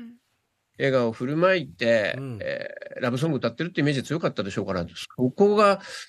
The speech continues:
Speaker 1: その人のライブがそういう悲劇の舞台になるっていうインパクトがありました。
Speaker 2: うん。
Speaker 1: ですが、こっからの彼女の立ち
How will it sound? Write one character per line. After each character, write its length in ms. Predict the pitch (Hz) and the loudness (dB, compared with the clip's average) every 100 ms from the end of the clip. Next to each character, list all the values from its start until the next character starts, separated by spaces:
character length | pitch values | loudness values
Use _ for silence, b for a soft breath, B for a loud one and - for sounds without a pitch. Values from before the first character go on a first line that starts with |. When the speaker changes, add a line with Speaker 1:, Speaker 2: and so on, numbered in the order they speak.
| B | B
Speaker 1:
そ 100 | - | 4
の 80 | 190 | 6
人 160 | 240 208 | 6 6
の 100 | 147 | 6
ラ 180 | 127 | 6
イ 40 | 131 | 4
ブ 80 | 131 | 4
が 200 | 165 170 | 4 4
そ 120 | 165 | 0
う 40 | |
い 60 | 147 | 0
う 60 | |
悲 60 | 165 | 0
劇 80 | 151 | 0
の 60 | 117 | -2
舞 100 | 117 | 2
台 140 | 123 | 2
に 40 | |
な 80 | 107 | 2
る 120 | 104 90 | -2 -6
っ 80 | _ | _
て 100 | 98 | -4
い 40 | |
う 60 | 101 | -2
イ 60 | |
ン 60 | 113 | -2
パ 120 | 101 | -4
ク 80 | - | -10
ト 60 | |
が 100 | - | -14
あ 20 | 80 | -6
り 80 | |
ま 100 | 98 | -2
し 80 | 123 | 0
た。 140 | - 87 B B | -2 -6 B B
Speaker 2:
う 20 | |
ん。 240 | 95 90 - | -14 -16 -14
Speaker 1:
で 140 | - 220 | 4 6
す 80 | 220 | 6
が、 80 | |
こ 180 | 143 147 - | 4 2 2
っ 20 | |
か 160 | 254 | 4
ら 60 | 269 | 6
の 120 | 254 | 4
彼 200 | - 185 | 4 2
女 80 | 196 | 4
の 60 | 135 | 0
立 200 | - | -2
ち 80 | 120 | -2